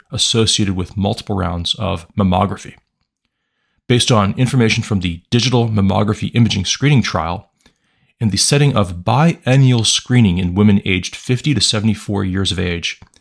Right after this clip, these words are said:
the mean lifetime attributable risk of developing breast cancer from mammography screening is two to six cases per ten thousand women screened, and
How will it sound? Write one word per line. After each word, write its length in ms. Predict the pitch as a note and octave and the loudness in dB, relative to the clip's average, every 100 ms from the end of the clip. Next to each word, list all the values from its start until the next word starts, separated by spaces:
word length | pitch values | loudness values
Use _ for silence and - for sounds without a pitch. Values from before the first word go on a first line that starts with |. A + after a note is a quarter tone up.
| _ _ _ _ - | _ _ _ _ -4
the 80 | G2+ | 2
mean 400 | A2 C#3 D#3+ D#3+ A2+ | 4 6 4 2 -4
lifetime 640 | G2+ A#2+ - B2 A#2 A#2+ | -2 -2 -2 -2 0 -2
attributable 640 | - - - B2 C#3 B2+ | -6 -6 -4 0 2 0
risk 340 | G#2+ G2+ - - | 0 2 0 -2
of 160 | F#2 | -6
developing 720 | - F#2 E2 B2 F#3+ A#2+ F2+ | -4 -4 0 0 2 0 -2
breast 280 | E2 G2 - | -2 -2 -2
cancer 520 | - F#2+ F#2 - F#2 - _ _ _ | -2 -2 -2 -6 -8 -14 _ _ _
from 260 | A2 G2 | -4 -2
mammography 640 | F#2 G2 C#3 G2+ - F#2+ - _ _ _ _ _ _ | 0 2 0 -2 -8 -12 -12 _ _ _ _ _ _
screening 440 | - G#2 F2+ F#2 - | -4 -2 -2 -2 -6
is 260 | - G2+ - | -6 -4 -4
two 380 | - - D3 D#3+ | -6 -2 2 2
to 80 | D3+ | 2
six 340 | A2+ - A#2+ - | 0 -2 -4 -8
cases 500 | - A2+ G#2+ - G2+ | -4 -2 -2 -2 -6
per 200 | - - _ | -6 -14 _
ten 340 | - - C3+ B2 | -6 0 2 2
thousand 420 | G#2+ A2 G2+ F2+ | 0 0 0 -2
women 240 | F#2 F#2 | 0 0
screened, 560 | F2 - B2+ F2 E2+ - _ _ _ _ _ _ | 0 0 -2 -2 -4 -10 _ _ _ _ _ _
and 400 | C3 C#3 G#2+ A2 | 0 2 2 0